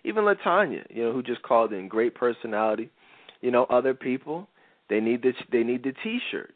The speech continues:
you know, they got, they need the Don't Be a Psycho T-shirt. <laughs> You know what I mean? I'm just being real with y'all. So, um, that's, that's the number one thing. In fact, James,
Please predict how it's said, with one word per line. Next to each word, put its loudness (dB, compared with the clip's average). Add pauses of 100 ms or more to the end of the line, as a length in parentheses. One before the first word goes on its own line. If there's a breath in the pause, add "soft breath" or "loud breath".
you -8
know, -2
they 0
got, 2
they -8
need -6
the -4
Don't 2
Be -2
a 2 (100)
Psycho 2
T-shirt. -8
<laughs> -20 (320 soft breath)
You -10
know 4
what 2
I -4
mean? 2
I'm 2
just -8
being 2
real 2
with -2
y'all. -6 (100)
So, -2 (480 loud breath)
um, -2 (400)
that's, 2 (140)
that's 2 (100)
the 2
number 2
one 2
thing. 0
In -2
fact, -2
James, -2